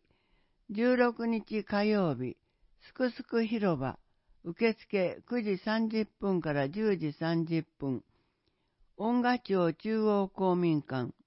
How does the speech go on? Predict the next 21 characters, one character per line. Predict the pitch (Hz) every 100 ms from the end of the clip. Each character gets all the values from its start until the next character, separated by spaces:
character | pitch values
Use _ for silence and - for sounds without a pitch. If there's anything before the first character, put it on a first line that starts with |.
| -
問 | 196 202
い | 196
合 | 180
わ | 180
せ、 | 175 156 151 - _ _ _
健 | - 233 240 226
康 | 226 214 208
対 | 214 214
策 | - 220 214 196
係。 | 185 180 147 123 - _ _ _ _ _ _ _ _ -
十 | 196 247 254 247
七 | - 226
日 | 233 214 214 196 -
水 | 208 220
曜 | 208 185 156
日、 | 135 127 - _ _ _ -
お | 175
話 | 202 247 240 247 - -
会。 | 165 - - _ - _ _ -
ゼ | 202 240
ロ、 | 226 165 117